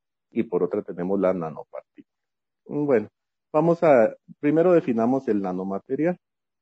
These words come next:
Eh, pues la Comisión Europea, eh, dice o recomienda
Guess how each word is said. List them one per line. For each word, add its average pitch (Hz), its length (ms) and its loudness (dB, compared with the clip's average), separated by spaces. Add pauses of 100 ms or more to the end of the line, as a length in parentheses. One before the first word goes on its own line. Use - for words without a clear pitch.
(300)
Eh, 143 220 0
pues 160 140 -2
la 175 220 2
Comisión 175 480 -4
Europea, 175 760 -2 (240)
eh, 104 520 -2 (680)
dice 135 600 -4
o 104 120 0
recomienda 110 800 -2